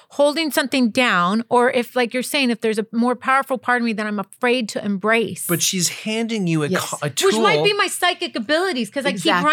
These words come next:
Speaker 1: running from
Speaker 3: Your
Speaker 1: those.
Speaker 3: whale.
Speaker 2: It could be, but
Speaker 3: It's
Speaker 2: she's
Speaker 3: your inner whale probably, or s-, or something else. But yes.
Speaker 2: she's, she's handing you a tool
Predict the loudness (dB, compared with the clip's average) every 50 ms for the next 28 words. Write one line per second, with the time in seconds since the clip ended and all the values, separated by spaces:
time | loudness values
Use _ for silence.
0 | 2 2 0 -4 -4 -2 0 2 2 2 2 2 2 2 4 4 4 4 4 4
1 | 4 2 2 2 0 0 0 0 0 2 0 0 0 0 2 2 2 2 2 0
2 | 0 -2 -2 0 0 0 0 0 -2 -2 -4 -4 -4 -4 -6 -6 -6 -6 -4 -4
3 | -6 -6 -6 -6 -6 -6 -4 -6 -6 -8 -10 -10 -10 -10 -10 -10 -12 -12 -12 -10
4 | -6 -2 -2 0 0 0 -2 -2 -2 -2 -2 -2 -2 -2 -4 -6 -6 -6 -4 -4
5 | -2 -2 -2 -2 -2 -2 -2 -2 -2 -4 -6 -6 -6 -6 -6 -6 -6 -8 -10 -12
6 | -16